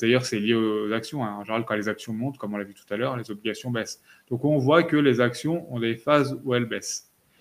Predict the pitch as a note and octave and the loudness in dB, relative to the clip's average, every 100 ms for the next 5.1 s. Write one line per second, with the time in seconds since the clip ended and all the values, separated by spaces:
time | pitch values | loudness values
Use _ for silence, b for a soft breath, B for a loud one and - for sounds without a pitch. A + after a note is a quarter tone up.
0 | _ _ _ B2 B2 B2+ F#3+ F#3+ D3+ C#3 | _ _ _ 2 4 4 2 2 4 4
1 | A#2+ B2 B2 C3+ A#2+ C3 C3+ B2 B2 D3+ | 4 2 2 4 4 4 4 4 4 4
2 | G#3 - _ _ _ _ _ _ _ _ | 4 0 _ _ _ _ _ _ _ _
3 | _ B2 A#2 A#2+ - - E3 B2+ A#2+ - | _ 0 2 2 0 -10 -6 0 0 0
4 | C3 B2+ A2+ A2+ B2 A#2+ A#2 A#2 A#2+ F#3+ | -2 -2 -2 -2 0 0 2 2 2 0
5 | - | -4